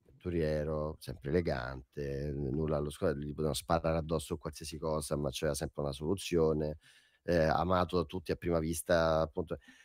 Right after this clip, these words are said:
Quindi effettivamente quando co-, ho come-, ho visto questo, eh, twist,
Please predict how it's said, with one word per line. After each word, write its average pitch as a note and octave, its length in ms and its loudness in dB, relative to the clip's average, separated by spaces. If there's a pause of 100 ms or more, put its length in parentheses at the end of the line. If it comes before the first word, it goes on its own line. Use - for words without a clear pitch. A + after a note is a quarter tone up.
(380)
Quindi A#2+ 500 6
effettivamente A2+ 1040 6
quando F#2 420 4
co-, - 160 -10
ho - 140 -4
come-, F2+ 220 0
ho F2 120 -4
visto F#2 400 -2
questo, E2+ 640 0 (420)
eh, C#2+ 320 -4
twist, G#2 520 2